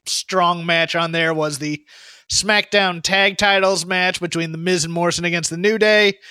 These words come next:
They promptly turn around. They beat Miz and Morrison on Friday, uh, to help set up.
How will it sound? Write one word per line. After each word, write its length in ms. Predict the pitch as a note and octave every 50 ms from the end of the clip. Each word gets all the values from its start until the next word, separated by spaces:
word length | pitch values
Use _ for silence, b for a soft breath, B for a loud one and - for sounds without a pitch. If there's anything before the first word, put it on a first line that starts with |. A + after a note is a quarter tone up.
| B B B B B B B B -
They 140 | F3+ F3+
promptly 500 | F3 - - G3+ A3 G#3 G3 - G3 F3+
turn 180 | F3+ - G3+ G3
around. 320 | F#3+ F#3+ F3+ F3+ F3+ F3+
They 80 | F3+ F3
beat 320 | E3 D3 F3 F#3 F3+ - -
Miz 220 | F3+ F3 F3 D#3 E3+
and 140 | E3+ E3+
Morrison 600 | E3 E3+ E3 E3+ E3+ E3 - - F3 E3+ E3+ E3
on 220 | E3 D#3+ D#3+ D#3+ D3+
Friday, 720 | - - - E3 D#3+ D#3+ E3 D#3+ D#3+ D#3 D#3 D#3+ - - _ _ _ _ _
uh, 360 | C#3+ D3 D3+ D3+ D3+ D3 D3
to 180 | - - D#3 D3+
help 240 | E3+ F#3 E3+ - -
set 240 | - F#3+ F#3 F3
up. 260 | E3+ E3+ E3+ E3 -